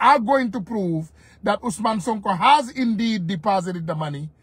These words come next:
And the only reason why he hasn't received the receipt is because the Caisse de dépôt et de consignation director is a puppet of the Senegalese president, who in turn refused to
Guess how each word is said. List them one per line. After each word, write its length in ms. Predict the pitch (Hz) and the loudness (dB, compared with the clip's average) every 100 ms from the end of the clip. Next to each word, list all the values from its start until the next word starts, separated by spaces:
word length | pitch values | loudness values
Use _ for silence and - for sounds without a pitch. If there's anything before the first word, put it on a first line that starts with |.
| _ _ _ _ 226 | _ _ _ _ 0
And 220 | 220 196 | 0 0
the 100 | 208 | -2
only 280 | - 277 294 | 2 2 4
reason 360 | 277 269 240 247 | 2 2 0 4
why 200 | 233 220 | 4 4
he 140 | 214 | 4
hasn't 380 | 214 214 202 202 | 4 2 2 -4
received 340 | 208 226 202 | -6 -6 -6
the 100 | 185 | -4
receipt 480 | 185 165 226 202 180 _ _ _ _ - | -4 -6 -4 -4 -6 _ _ _ _ -6
is 180 | 180 | -4
because 380 | 165 185 208 190 | -4 -4 -4 -2
the 120 | 175 | -4
Caisse 240 | 156 - 170 | -4 -4 -2
de 140 | 202 | -2
dépôt 340 | 190 170 190 180 | -2 -4 -4 -4
et 40 | |
de 80 | 175 | -4
consignation 720 | 185 185 175 180 175 160 175 | -2 -4 -2 -4 -4 -4 -4
director 680 | 160 165 190 175 - 143 156 - _ _ _ _ | 0 2 2 -2 -6 -6 -6 -12 _ _ _ _
is 180 | 190 156 | -4 0
a 80 | 185 | -2
puppet 480 | - 226 214 233 - | 2 2 2 -2 -2
of 140 | 190 170 | -2 -2
the 80 | 170 | 0
Senegalese 560 | 190 175 170 180 185 | 2 2 2 0 -2
president, 600 | - 180 185 156 143 135 - - _ - | -2 2 2 2 -2 -4 -8 -20 _ -4
who 200 | 202 214 | -2 0
in 260 | 202 185 151 | 0 -2 0
turn 260 | 202 196 | 2 2
refused 720 | 170 170 - 240 247 226 156 - | 0 -2 0 2 4 2 -2 -4
to 180 | 180 | -6